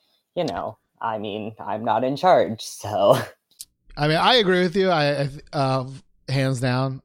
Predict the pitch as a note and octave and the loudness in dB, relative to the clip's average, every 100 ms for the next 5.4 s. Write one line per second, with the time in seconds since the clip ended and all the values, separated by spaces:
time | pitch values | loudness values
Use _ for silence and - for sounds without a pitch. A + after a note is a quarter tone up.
0 | _ - B2 B2+ B2+ C3 - _ _ _ | _ -10 -8 -6 -6 -8 -12 _ _ _
1 | _ _ _ _ _ _ - - G#3 G#3+ | _ _ _ _ _ _ -4 2 4 4
2 | G3 F3 D3+ D3 D3 D#3+ D3 C#3 D3+ E3 | 4 2 2 2 2 0 0 0 -2 -6
3 | - A#3 A3+ G#3 F#3+ F3+ E3+ - E3 D3+ | -2 0 0 0 0 -2 -2 0 2 2
4 | C#3 C#3 C3+ B2+ B2 A#2+ A#2+ C3 C3 B2+ | 2 2 2 2 0 -2 -6 -6 -4 -4
5 | C3+ C3 C#3+ | -4 -2 -2